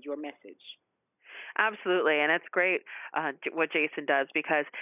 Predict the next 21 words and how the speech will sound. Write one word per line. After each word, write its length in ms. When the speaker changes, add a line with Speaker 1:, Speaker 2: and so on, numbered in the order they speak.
Speaker 2:
that's 160
what 80
it's 80
like 160
on 120
the 80
radio, 420
right? 320
You 80
don't 140
wanna 160
be 80
Speaker 1:
Yeah, 180
Speaker 2:
nervous. 320
You're 160
Speaker 1:
yeah. 80
Speaker 2:
just 180
talking 320
to 100
a 120
friend, 340